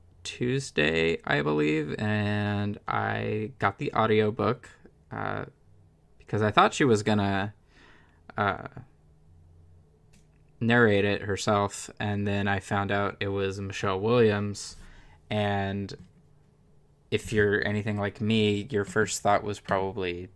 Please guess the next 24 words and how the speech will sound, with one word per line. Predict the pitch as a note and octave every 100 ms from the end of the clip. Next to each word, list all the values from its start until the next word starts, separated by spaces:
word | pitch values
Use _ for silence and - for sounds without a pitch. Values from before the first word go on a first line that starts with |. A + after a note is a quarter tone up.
| -
Destiny's | G2+ F#2+ - F2+ G2 -
Child. | C3+ C#3 C3 B2+ - - - -
Uh, | - A2 -
no, | B2 C3 G#2+ G2+
it's | G2 G#2+ - - - _ - -
Michelle | A#2+ G#2+ B2+ C3
Williams | A#2 A2+ A2+ G#2+ -
from | A2 G2+ G2
Dawson's | - G2+ - G2+ -
Creek. | G2+ - - - _ -
So | - - G2+ F2+ E2 - -
I, | G2+ G2+ G2+ G2 G2 - - - - -
I | G#2
did | G2+
not | G2+ A2+
know | C3
that. | C#3+ C#3+ - - - - - -
I | G#2+
did | G#2
not | G#2 G2
know | G#2 G#2 G2+
who | - A#2
that | G#2 G2+
was. | F2+ F2+ - -